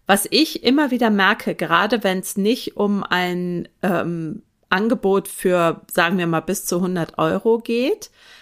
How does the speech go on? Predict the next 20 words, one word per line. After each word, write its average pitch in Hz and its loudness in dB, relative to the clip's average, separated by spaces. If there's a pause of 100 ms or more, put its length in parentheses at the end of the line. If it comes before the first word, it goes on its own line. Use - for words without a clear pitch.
(260)
ähm, 190 2
Menschen 220 0
kaufen 208 2
von 185 -2
Menschen, 196 -2
denen 190 0
sie 175 -4
vertrauen. 160 -4 (640)
Das 180 -2
heißt, 202 0
authentisch 220 2
sein 220 0
bedeutet, 202 0
dass 180 0
du 180 -2 (320)
eine 175 0
echte, 320 0 (380)
langfristige 214 0
Kundenbeziehung 202 -2
aufbaust 156 -2